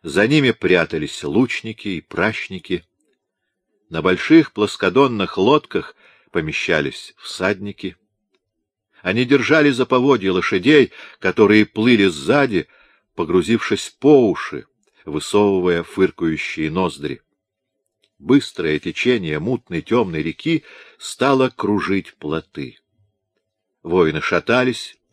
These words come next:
хватаясь друг за друга. Некоторые падали в воду и гибли в водоворотах. Гребцы быстро работали веслами, и македонские плоты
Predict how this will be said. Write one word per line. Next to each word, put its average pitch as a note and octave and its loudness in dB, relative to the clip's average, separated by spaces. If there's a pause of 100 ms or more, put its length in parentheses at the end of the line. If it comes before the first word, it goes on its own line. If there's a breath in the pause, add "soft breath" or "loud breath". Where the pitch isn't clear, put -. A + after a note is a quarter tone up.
хватаясь G#2 -2
друг F#2+ -6
за F#2 -4
друга. E2+ -6 (640)
Некоторые D#2 -4
падали D2+ -2
в C#2 -6
воду F#2+ 0 (400)
и C#2 -10
гибли G2+ 0
в F#2 -6
водоворотах. E2 -6 (760 soft breath)
Гребцы A#2 4
быстро F2+ 0 (200 loud breath)
работали F2 0
веслами, C3+ 2 (920)
и C3 -2
македонские E2 -4
плоты A#2 -2